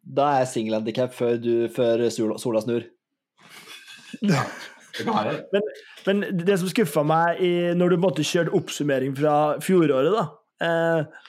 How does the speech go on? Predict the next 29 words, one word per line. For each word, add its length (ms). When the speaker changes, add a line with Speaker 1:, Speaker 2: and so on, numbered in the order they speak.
Speaker 2:
så 160
var 140
du 80
liksom 240
så 140
fornøyd 520
med 140
at 120
du 80
ikke 460
ble 240
liksom 320
sur 560
og 140
sånne 260
ting. 220
Og 120
så 120
tenker 280
jeg, 140
hvor 220
har 320
liksom 340
Øystein 260
Bergstrand 480
blitt 300
av 120
hen? 180
Altså, 260